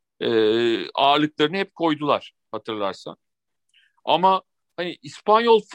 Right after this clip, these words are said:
İspanya'dan gelen, İspanyol demeyelim, forvetler, e, zaman zaman sıkıntı yaşadılar. Yani bunlar sonra bir kısmı Türkiye'ye de geldi. Yani Negredo'su, e, Soldado'su. E, ama Agüero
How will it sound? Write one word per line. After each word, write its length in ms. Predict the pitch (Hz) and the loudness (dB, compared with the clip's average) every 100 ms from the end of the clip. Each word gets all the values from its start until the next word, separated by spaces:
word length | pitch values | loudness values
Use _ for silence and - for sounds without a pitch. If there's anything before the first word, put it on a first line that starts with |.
| - | -16
İspanya'dan 720 | 131 131 - 185 196 139 123 117 | -14 -12 -2 0 0 0 -2 -2
gelen, 180 | 110 107 | -4 -6
İspanyol 540 | 107 - 127 131 135 | -10 -4 -4 -4 -6
demeyelim, 300 | 156 131 120 - | -8 -8 -12 -2
forvetler, 680 | 127 139 165 165 190 202 208 _ _ _ _ | 2 2 2 0 0 0 0 _ _ _ _
e, 120 | - 135 | -6 -6
zaman 420 | 120 165 185 185 | -2 2 4 2
zaman 360 | 156 160 180 - _ | 0 -4 -6 -8 _
sıkıntı 500 | _ - - 143 - | _ -16 -12 -12 -2
yaşadılar. 580 | 160 151 147 135 135 110 | 0 2 0 0 0 0
Yani 420 | 107 120 117 120 110 _ _ - | 0 -2 -4 -8 -14 _ _ -14
bunlar 300 | 131 139 135 | -4 -2 -2
sonra 320 | - 139 135 - | -2 -2 -2 -8
bir 120 | 127 | -20
kısmı 240 | - - 127 | -20 -18 -8
Türkiye'ye 400 | 131 123 135 127 | -6 0 0 2
de 100 | 117 | 2
geldi. 260 | 107 98 | 0 0
Yani 180 | 107 104 | -2 -2
Negredo'su, 1000 | 113 107 113 113 101 107 - 113 110 107 107 | -4 -2 0 0 -2 -8 -6 -4 -4 -4 -6
e, 260 | 107 107 | -6 -6
Soldado'su. 1000 | 107 - 110 107 113 113 101 104 - 113 - _ _ _ _ _ _ | -8 -2 0 2 2 2 0 -6 -6 -8 -8 _ _ _ _ _ _
E, 580 | 113 117 113 117 113 110 - 50 | -4 -2 0 0 0 -2 -8 -4
ama 280 | 65 170 214 | -2 2 2
Agüero 640 | 151 147 147 208 196 190 | 2 0 2 2 2 -2